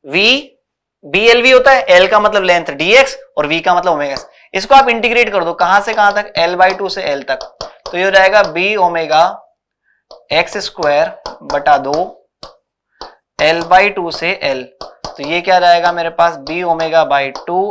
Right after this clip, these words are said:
एल स्क्वायर माइनस एल स्क्वायर by फ़ोर। तो ये कितना हो जाएगा, थ्री बी ओमेगा एल स्क्वायर by एट। मेरा आंसर आ जाएगा फोर्थ ऑप्शन। फिर इसके बाद आते हैं फ़ोर्टी फ़ोर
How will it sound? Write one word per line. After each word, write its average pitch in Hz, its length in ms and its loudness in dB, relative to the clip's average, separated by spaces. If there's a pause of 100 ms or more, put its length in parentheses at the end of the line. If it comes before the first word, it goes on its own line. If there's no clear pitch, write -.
एल 156 220 -2
स्क्वायर 160 360 -4
माइनस 139 440 -6
एल 139 240 -6
स्क्वायर 139 320 -8
by 135 260 -6 (1300)
फ़ोर। 185 320 0 (1600)
तो 160 60 -2
ये 156 100 -4
कितना 170 260 -4
हो 170 100 4
जाएगा, 165 300 0
थ्री 170 580 -10
बी 151 520 -6
ओमेगा 135 440 -4 (220)
एल 131 220 -4
स्क्वायर 131 380 -8
by 131 180 -4
एट। 139 580 -10
मेरा 135 180 -4
आंसर 135 280 -6
आ 135 80 -2
जाएगा 139 280 -2 (720)
फोर्थ 214 240 2
ऑप्शन। 127 300 -4 (1200)
फिर 220 100 2
इसके 240 200 0
बाद 226 180 8
आते 226 100 0
हैं 233 80 0
फ़ोर्टी 220 400 0
फ़ोर 196 280 -2